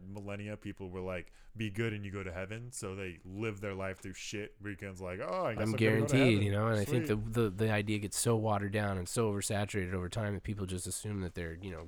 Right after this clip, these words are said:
Speaker 2: guaranteed this belief and
Speaker 1: Yeah.
Speaker 2: this is what happens no matter what. If I pray at the end of my life, then I'll get into heaven. And Kierkegaard's kinda just saying, like, "No, you should live as if, you know, you love this life and the life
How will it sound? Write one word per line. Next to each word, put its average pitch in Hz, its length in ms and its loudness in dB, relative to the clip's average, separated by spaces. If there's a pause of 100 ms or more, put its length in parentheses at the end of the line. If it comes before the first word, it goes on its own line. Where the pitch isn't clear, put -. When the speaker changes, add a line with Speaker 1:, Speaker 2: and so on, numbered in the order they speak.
Speaker 2:
guaranteed 80 580 -6
this 80 220 -6
belief 80 540 -8
and 78 220 -8
Speaker 1:
Yeah. 87 40 -6
Speaker 2:
this 87 220 -6
is 80 100 -10
what 82 220 -2
happens 82 400 -4
no 85 60 -2
matter 82 240 -2
what. 85 260 0
If 101 200 0
I 90 120 0
pray 92 320 0
at 82 100 -6
the 92 140 2
end 87 100 0
of 85 80 0
my 82 140 0
life, 90 340 2
then 85 160 -4
I'll 80 100 -2
get 87 200 -2
into 85 160 -4
heaven. 87 320 -4
And 87 160 -6
Kierkegaard's 85 640 -2 (420)
kinda 87 240 2
just 80 160 0
saying, 82 220 0
like, 76 220 -4
"No, 113 260 6
you 117 240 4
should 98 300 0
live 107 320 4
as 95 180 4
if, 92 380 0 (260)
you 117 140 4
know, 92 340 4
you 104 320 2
love 95 400 4 (380)
this 117 220 4
life 76 320 0
and 110 100 0
the 101 60 4
life 95 240 0